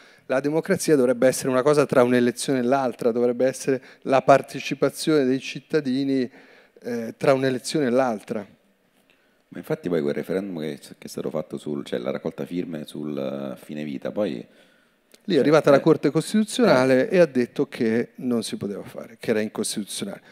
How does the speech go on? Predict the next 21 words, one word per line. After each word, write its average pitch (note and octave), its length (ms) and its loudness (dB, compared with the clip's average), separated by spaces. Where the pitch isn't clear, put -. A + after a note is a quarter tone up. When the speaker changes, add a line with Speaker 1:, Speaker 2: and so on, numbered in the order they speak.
Speaker 1:
Ovviamente G#2+ 340 -6
adesso - 200 -8
non G2 180 -6
sto A2+ 520 2
a G#2 160 -8
tediare A2 640 -2
sulle, G#2 720 -2
sulle A2 300 -6
motivazioni, A2+ 1080 0
a A2 120 -6
mio A2+ 160 -2
avviso A2 300 -2
completamente A2 1080 -6
abusive, A2+ 840 0
che A2 280 0
Giuliano G#2+ 380 -2
Amato, A2+ 420 -2
Presidente G#2+ 480 -6
della G2+ 80 -2
Corte A2 280 -6
Costituzionale, G#2+ 920 -6